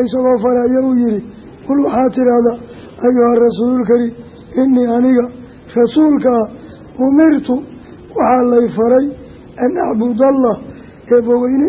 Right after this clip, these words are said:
inaan caabudo, "mukhlisan," aniga oo u barax tiraya, "lahu," eebbe, "addiina," camalka. Wa thaaniyan, marka labaadna, min qowli lmustafaa, rasuulka hadalkiisii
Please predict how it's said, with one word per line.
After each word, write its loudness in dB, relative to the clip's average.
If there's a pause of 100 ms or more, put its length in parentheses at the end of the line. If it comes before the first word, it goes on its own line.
inaan 2
caabudo, 0 (580)
"mukhlisan," 0 (3000)
aniga 4
oo 2
u -8
barax -2
tiraya, 0 (100)
"lahu," 0 (120)
eebbe, 0 (560)
"addiina," -4 (100)
camalka. -4 (800)
Wa 2 (100)
thaaniyan, 2 (640)
marka 0 (120)
labaadna, 0 (580)
min 0 (100)
qowli 2
lmustafaa, -2 (640)
rasuulka 2
hadalkiisii 0